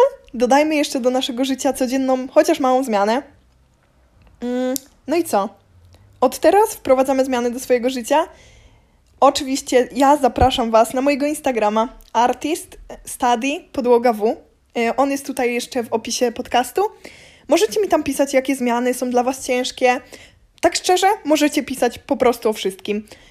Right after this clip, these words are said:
I nie myślcie, że ja, wiecie, że zawracacie mi głowę czy cokolwiek. Ja jak nie mam czasu, to po prostu nie odpisuję, ale zawsze znajduję ten czas w pewnym momencie, bo pamiętajcie, że każdy człowiek ma czas. Jeżeli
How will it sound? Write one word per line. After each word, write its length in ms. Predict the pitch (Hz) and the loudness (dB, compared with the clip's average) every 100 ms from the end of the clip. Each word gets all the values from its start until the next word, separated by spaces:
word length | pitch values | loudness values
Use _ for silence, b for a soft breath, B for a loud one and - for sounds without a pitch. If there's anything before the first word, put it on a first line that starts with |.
| B | B
I 80 | 269 | -2
nie 120 | 302 | 0
myślcie, 540 | 349 349 339 302 - 294 | 0 0 -2 -4 -2 -2
że 180 | 277 277 | -2 0
ja, 140 | 269 | 0
wiecie, 340 | 247 240 233 | 0 -2 -2
że 160 | 240 262 | 0 -2
zawracacie 500 | 262 247 262 262 262 | -2 0 0 -2 -4
mi 100 | 254 | -2
głowę 260 | 240 247 247 | 2 4 2
czy 120 | - | -2
cokolwiek. 460 | 269 254 233 240 | -4 -2 0 -2
Ja 120 | 254 285 | 2 2
jak 160 | 330 | 2
nie 60 | 285 | -2
mam 140 | 269 | -4
czasu, 240 | 285 269 254 | -4 -6 -6
to 100 | 240 | -4
po 120 | 269 | 0
prostu 280 | 311 320 247 | 0 -2 -2
nie 120 | 240 | -4
odpisuję, 480 | 233 240 277 349 349 - b b b | -4 -8 -2 -2 -2 -10 b b b
ale 220 | 240 254 | 2 4
zawsze 300 | 269 285 - | 4 2 0
znajduję 380 | 285 254 254 254 | -2 -2 0 0
ten 140 | 254 254 | 0 -2
czas 240 | 269 262 | -2 -4
w 40 | |
pewnym 280 | - 254 240 | -4 -4 -2
momencie, 440 | 233 233 240 285 233 | -2 -2 -4 -4 0
bo 300 | 233 233 - B B B B | 2 2 -2 B B B B
pamiętajcie, 480 | 269 262 277 269 294 | 0 2 2 2 2
że 100 | 262 | -2
każdy 360 | 247 277 269 285 | 2 0 0 -4
człowiek 340 | - 254 254 | -2 -4 -2
ma 100 | 240 | -4
czas. 300 | 247 330 - _ B B B | 0 0 0 _ B B B
Jeżeli 440 | 247 254 277 269 | -6 -2 -2 -2